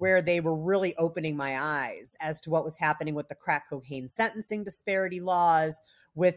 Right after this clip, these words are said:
the, um, collateral sanctions associated with having a drug felony. And when I went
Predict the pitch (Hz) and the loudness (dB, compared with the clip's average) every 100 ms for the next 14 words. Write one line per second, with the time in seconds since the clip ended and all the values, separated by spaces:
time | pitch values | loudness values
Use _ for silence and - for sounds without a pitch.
0 | - 170 156 151 175 151 147 - 185 190 | 0 -2 0 0 2 2 0 0 4 4
1 | 185 156 - 190 214 - 226 220 220 - | 4 -2 0 -2 -2 -4 -2 -2 -6 -8
2 | - 180 180 - 185 175 175 156 147 127 | -4 -2 -2 -2 -4 -4 -4 -4 -4 -8
3 | - 202 214 - 202 196 196 196 190 _ | 2 4 4 2 0 0 -2 -4 -6 _
4 | _ _ _ - 190 202 202 202 247 214 | _ _ _ -2 2 4 4 4 0 -2